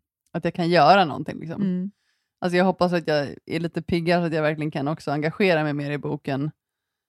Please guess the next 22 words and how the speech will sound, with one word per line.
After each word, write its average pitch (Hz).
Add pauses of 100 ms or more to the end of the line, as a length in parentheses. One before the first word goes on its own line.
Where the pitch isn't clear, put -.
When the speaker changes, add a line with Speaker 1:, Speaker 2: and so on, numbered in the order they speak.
(280)
Speaker 1:
nästa 165
år. 160 (520)
Speaker 2:
Det 190
kan 214
vi 190
ju 190
säga, 156
det 156
var 156
ju 165
också -
en 131
av 143
de, 143 (520)
alltså 156
varför 156
det 147
också 147
landade 151
ganska 147
naturligt 151
i 135